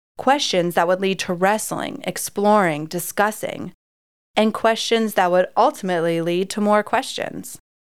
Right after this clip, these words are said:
His goal was to continue to expand our hearts and minds so that we might grow into people who would commit ourselves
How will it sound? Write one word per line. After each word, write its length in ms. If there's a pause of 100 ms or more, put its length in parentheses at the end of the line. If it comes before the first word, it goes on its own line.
(540)
His 220
goal 260
was 200
to 140
continue 520
to 160
expand 520
our 160
hearts 520
and 200
minds 520 (320)
so 160
that 200
we 160
might 220
grow 240
into 160
people 520
who 120
would 160
commit 480
ourselves 600